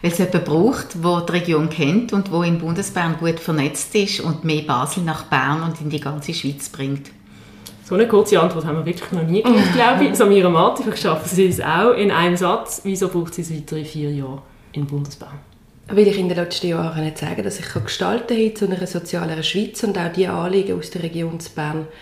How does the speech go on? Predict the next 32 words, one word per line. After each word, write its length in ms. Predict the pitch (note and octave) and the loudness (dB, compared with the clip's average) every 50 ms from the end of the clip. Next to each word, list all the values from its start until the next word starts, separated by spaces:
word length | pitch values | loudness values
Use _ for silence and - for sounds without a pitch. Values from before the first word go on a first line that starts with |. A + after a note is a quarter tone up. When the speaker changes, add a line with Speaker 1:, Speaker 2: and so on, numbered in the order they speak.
| - - - - - | -20 -20 -20 -20 -14
Speaker 3:
kann 120 | - - D3+ | -10 -10 -8
vertreten. 560 | D#3 E3+ E3 - D#3 E3+ G#3+ - - C4+ B3 | -8 -8 -6 -4 -2 -2 -2 -4 -4 -4 -2
Und 80 | G#3 F#3 | -2 -2
ich 120 | E3+ - - | -4 -4 -6
glaube, 160 | F3 E3+ E3+ - - - - | -8 -8 -8 -10 -14 -12 -10
genau 280 | - E3+ F3 E3 F3 F#3 | -8 -6 -4 -4 -4 -4
das 160 | F3+ F#3+ F3+ | -4 -4 -4
Know-how 440 | - F#3 F#3 F#3 G3 G3 G3 G3 F#3+ | -4 -2 0 2 2 2 2 0 0
und 120 | F3+ F3 | -2 -2
das 140 | F3+ E3+ - | -4 -6 -6
Netzwerk, 480 | E3+ E3 E3 E3 - - F3 F3 - - | -6 -6 -6 -8 -8 -10 -10 -10 -10 -10
das 120 | E3+ E3+ | -10 -8
Elisabeth 400 | E3 E3 E3+ E3 E3+ E3+ E3 - | -6 -6 -6 -6 -6 -8 -8 -6
auch 180 | F3 - F3 F3 | -6 -6 -4 -6
angesprochen 400 | E3 E3 - - F3 E3 - - | -6 -8 -10 -10 -10 -10 -10 -10
hat, 80 | - - | -10 -10
das 100 | D#3+ - | -10 -8
bringe 240 | - E3+ D#3 D#3+ D#3 | -8 -8 -6 -6 -8
ich 120 | D3+ - - - - - - - - - | -10 -12 -16 -20 -20 -20 -20 -16 -6 -2
mit 300 | G3 G3 A#3 - - - | 0 0 0 0 -4 -6
und 180 | G#3 F#3+ - | -8 -6 -6
das 120 | F3 E3+ - | -8 -8 -8
braucht 360 | - D3+ D3+ D3 - - - | -8 -8 -8 -8 -10 -12 -14
es 140 | - - - | -16 -16 -14
zu 100 | - - | -12 -8
Bern, 220 | G3 F#3+ F3 E3 D#3 - | -8 -6 -6 -8 -8 -8
um 80 | F3 | -10
etwas 220 | F3 E3 - - - | -10 -12 -14 -14 -12
zu 100 | - F3 | -10 -10
erreichen. 340 | E3 D#3+ D#3 D3 - E3+ E3 - - | -8 -8 -10 -10 -12 -14 -16 -12 -10
Speaker 2:
Hm. 100 | G3 D3+ - - - - - _ _ - - - - - | -10 -10 -10 -12 -20 -20 -20 _ _ -20 -20 -20 -20 -14
Super, 400 | - - - A#3+ B3+ - - - | -10 -6 -6 -4 -4 -4 -6 -8